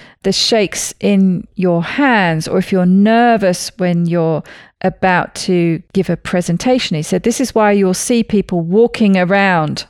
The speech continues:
on stage when they're giving a presentation." He said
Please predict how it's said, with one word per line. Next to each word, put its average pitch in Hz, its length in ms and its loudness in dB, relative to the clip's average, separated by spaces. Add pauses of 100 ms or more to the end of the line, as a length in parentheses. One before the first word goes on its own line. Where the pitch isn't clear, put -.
on 170 180 0
stage 147 760 -2
when 151 240 0
they're 147 180 -2
giving 156 340 -6
a - 60 -10
presentation." 151 960 -6 (580)
He 185 160 0
said 170 280 -2